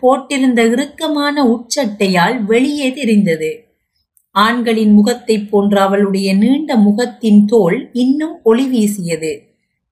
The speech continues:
கனிவான காவி நிறத்தை அந்த தோலுக்கு அது அளித்தது. நரைக்க துவங்கியிருக்கும் நீண்ட தலைமுடியை ஒற்றை பின்னலாக பின்னி இடுப்பு வரை தொங்கவிட்டிருந்தாள்.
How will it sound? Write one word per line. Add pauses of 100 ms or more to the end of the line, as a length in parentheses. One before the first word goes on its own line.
(140)
கனிவான
காவி
நிறத்தை
அந்த
தோலுக்கு
அது
அளித்தது. (680)
நரைக்க
துவங்கியிருக்கும்
நீண்ட
தலைமுடியை
ஒற்றை
பின்னலாக
பின்னி
இடுப்பு
வரை
தொங்கவிட்டிருந்தாள்.